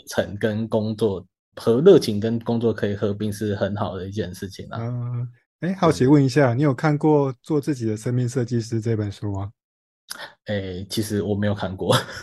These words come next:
Speaker 1: <laughs>
Speaker 2: 好哦，我觉得你可以看一下，因为我觉得你的，在工作上的，就是转换的过程，对，都蛮符合书里面写的内容。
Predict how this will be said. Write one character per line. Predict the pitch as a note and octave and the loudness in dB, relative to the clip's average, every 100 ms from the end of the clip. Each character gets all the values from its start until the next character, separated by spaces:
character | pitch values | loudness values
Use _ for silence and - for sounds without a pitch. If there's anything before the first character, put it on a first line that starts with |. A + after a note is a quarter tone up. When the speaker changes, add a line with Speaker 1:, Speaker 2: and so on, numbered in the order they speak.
| F3+ | -8
Speaker 1:
<laughs> | F3 - _ - | -8 -12 _ -4
Speaker 2:
好 | G#2+ | -2
哦， | G2+ G2+ | 0 -2
我 | G#2 G#2 A#2 | -4 -6 0
觉 | B2+ | 2
得 | |
你 | B2 | 6
可 | B2 | 4
以 | |
看 | A#2 B2+ | 4 2
一 | A2 | 0
下， | A#2+ G#2+ | -2 -2
因 | |
为 | E3 | 0
我 | |
觉 | D3+ D#3 | 4 6
得 | D3+ | 6
你 | C3+ A#2 | 6 2
的， | A#2+ A#2 A2 A2 _ | 0 -2 -4 -8 _
在 | C#3 | 0
工 | C3 C3 | 4 4
作 | C3 B2+ | 6 4
上 | C3+ A#2+ | 4 0
的， | A2 G#2 A2 _ _ _ | 0 -4 -10 _ _ _
就 | B2 | -6
是 | A2+ A#2 A2 | -4 -4 -2
转 | A#2+ G#2 | -2 2
换 | C3+ | 2
的 | B2 | 2
过 | A#2+ B2+ | 4 2
程， | A2 E3+ F3 _ _ _ _ | 2 -6 -10 _ _ _ _
对， | - A2+ | -2 0
都 | B2 | 2
蛮 | A#2+ A#2+ | 4 4
符 | A#2 | 4
合 | A2+ A#2 | 2 2
书 | G#2+ A#2 | 2 0
里 | |
面 | A2 A2+ | 2 0
写 | G#2+ | -2
的 | G2+ | -4
内 | G#2+ A#2 | -2 -2
容。 | F#3+ | -2